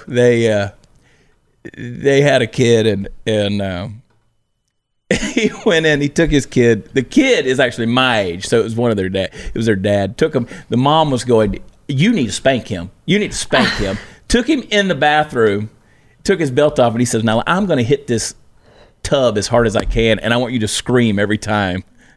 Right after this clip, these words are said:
<laughs> And so he spanked the tub, and it sounded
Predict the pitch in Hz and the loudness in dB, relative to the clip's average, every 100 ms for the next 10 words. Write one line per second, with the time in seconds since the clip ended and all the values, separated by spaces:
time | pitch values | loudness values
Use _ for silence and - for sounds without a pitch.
0 | - 1077 - - 349 - 320 - 330 - | -4 0 0 0 -2 0 -2 0 -2 0
1 | 302 - - 220 311 370 294 - 269 - | -2 -2 -2 0 2 0 0 0 0 2
2 | 254 - - 240 - 180 - 190 180 135 | -2 -2 -2 -2 -2 -8 -2 2 4 2
3 | - 294 - 330 - 247 240 233 208 233 | 2 0 0 -2 0 0 2 2 2 0
4 | 240 | 0